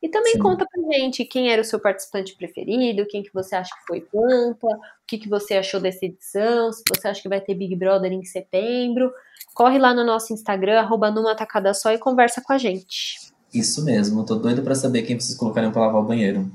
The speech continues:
Speaker 2: Essa foi a que eu pensei mais bizarro.
Speaker 1: Ai, eu adorei. É
Speaker 2: Então
Speaker 1: isso, então. Nos vemos no próximo episódio.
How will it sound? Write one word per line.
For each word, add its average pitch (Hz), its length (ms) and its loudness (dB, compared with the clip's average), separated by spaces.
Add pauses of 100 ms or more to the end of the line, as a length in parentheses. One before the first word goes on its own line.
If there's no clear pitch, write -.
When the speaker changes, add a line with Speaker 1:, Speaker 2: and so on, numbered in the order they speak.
(140)
Speaker 2:
Essa - 200 2
foi - 180 12
a - 40 2
que - 100 0
eu - 60 0 (200)
pensei - 340 4
mais 117 220 6
bizarro. 127 500 4 (1160)
Speaker 1:
Ai, 320 100 10
eu 294 80 8
adorei. 269 480 6 (1040)
É 381 120 4
Speaker 2:
Então 392 140 12
Speaker 1:
isso, 381 240 6 (120)
então. 311 280 4
Nos 302 220 6
vemos 285 320 8
no 302 160 2
próximo 285 360 6
episódio. 269 760 2